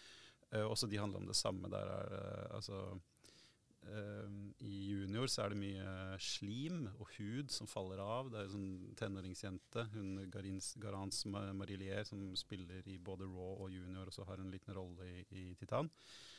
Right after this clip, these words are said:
Og i, i Raw så har du da, eh, denne hovedpersonen som får et appetitt for, eh, menneskekjøtt. Ehm, og så har du her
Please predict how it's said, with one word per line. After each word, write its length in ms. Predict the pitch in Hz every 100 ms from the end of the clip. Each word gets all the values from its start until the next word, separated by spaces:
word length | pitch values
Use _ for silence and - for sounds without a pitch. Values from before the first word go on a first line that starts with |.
| - - -
Og 240 | 104 101
i, 300 | 101 98 98 -
i 140 | 101 98
Raw 240 | 98 101 123
så 160 | 127 104
har 100 | 98
du 80 |
da, 160 | 95 92 92 92 92 107 123 -
eh, 340 | 95 92 92 92 90
denne 240 | 98 92
hovedpersonen 420 | 98 87 - 98 90
som 80 |
får 140 | 92 90
et 60 | 90
appetitt 400 | - 90 - -
for, 180 | 104 95
eh, 420 | 92 90 92 92 92 95 95
menneskekjøtt. 720 | 101 92 - 101 131 165 - - - - - 101
Ehm, 420 | 98 92 95 101 - _ - - _ - - 110
og 100 | 104
så 140 | 113
har 100 | 107
du 80 | 104
her 240 | 95 98